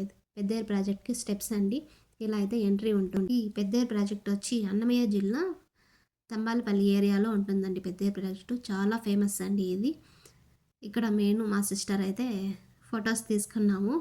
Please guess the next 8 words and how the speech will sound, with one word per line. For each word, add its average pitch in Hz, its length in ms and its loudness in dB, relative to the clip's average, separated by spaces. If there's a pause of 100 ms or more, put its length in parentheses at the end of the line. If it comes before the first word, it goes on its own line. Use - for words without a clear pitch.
(200)
సెల్ఫీస్ 214 560 -2
అలా. 196 280 0 (400)
తర్వాత 214 420 -8
మా 208 160 0
హస్బెండ్, 208 500 -2
మా 208 160 0
బాబు 185 340 -2
అండి, 190 300 -2